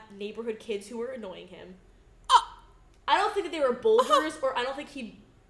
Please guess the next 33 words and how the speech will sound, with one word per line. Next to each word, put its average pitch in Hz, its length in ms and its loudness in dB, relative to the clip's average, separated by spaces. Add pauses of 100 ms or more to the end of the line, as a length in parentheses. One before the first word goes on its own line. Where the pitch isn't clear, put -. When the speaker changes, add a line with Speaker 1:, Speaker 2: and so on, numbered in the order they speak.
(260)
Speaker 1:
was 214 280 -2
trying 214 300 -8
to - 80 -12
hurt 196 260 -14
the 233 60 -16
kids, 269 360 -10
but - 320 -8 (560)
that's 370 240 0
not 240 240 2
normal. 202 460 -8
That - 100 0
is - 60 4
Speaker 2:
Okay, 415 160 8
Speaker 1:
not 226 240 2
Speaker 2:
wait, 381 180 6
Speaker 1:
normal. 370 200 2
Speaker 2:
wait, 320 180 0
wait, 285 60 -6
wait, 277 80 -6
wait. 247 180 -6
I 269 160 0
understand 302 600 -4
yelling 233 420 0
at 226 140 -2
kids 220 300 -6
and 208 120 -8
chasing 220 420 -8
them 233 140 -4
off 214 180 -4
your 208 100 -10
property. 240 760 -10 (640)
Speaker 1:
Throwing 285 420 -2
rocks. - 600 -2